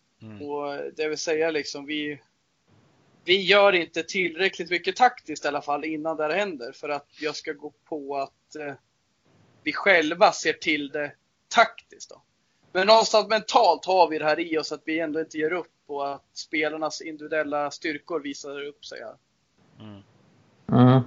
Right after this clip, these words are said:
Speaker 3: Man skulle väl kunna säga att bytena gjorde lite, men jag vill ändå inte ge någon taktisk cred för det. Det är liksom, vad skulle han göra annars? Han var tvungen att göra någonting. Han skickade in, han skickade in,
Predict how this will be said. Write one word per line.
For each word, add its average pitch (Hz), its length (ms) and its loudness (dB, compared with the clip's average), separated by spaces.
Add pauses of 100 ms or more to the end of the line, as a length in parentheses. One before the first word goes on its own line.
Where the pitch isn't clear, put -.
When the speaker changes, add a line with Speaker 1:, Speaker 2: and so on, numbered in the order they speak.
(120)
Speaker 3:
Man 120 140 8
skulle 135 200 10
väl 131 160 8
kunna 127 200 8
säga 113 320 12
att 110 220 4 (1080)
bytena 117 680 8
gjorde 110 280 10
lite, 104 500 4
men 113 300 8
jag 117 120 10
vill 120 120 8
ändå 117 180 10
inte 117 160 8
ge 113 360 10
någon 110 220 6
taktisk - 640 2
cred 110 260 8
för - 120 0
det. 110 200 2 (340)
Det - 60 0
är - 20 8
liksom, 110 280 4
vad 123 200 10
skulle 123 220 6
han 113 140 8
göra 117 260 10
annars? 110 400 2 (920)
Han 113 160 6
var 117 100 8
tvungen 117 380 4
att 117 80 8
göra 117 200 8
någonting. 113 340 0
Han 110 120 4
skickade 120 340 6
in, 110 280 6 (640)
han - 160 6
skickade 120 320 8
in, 107 400 6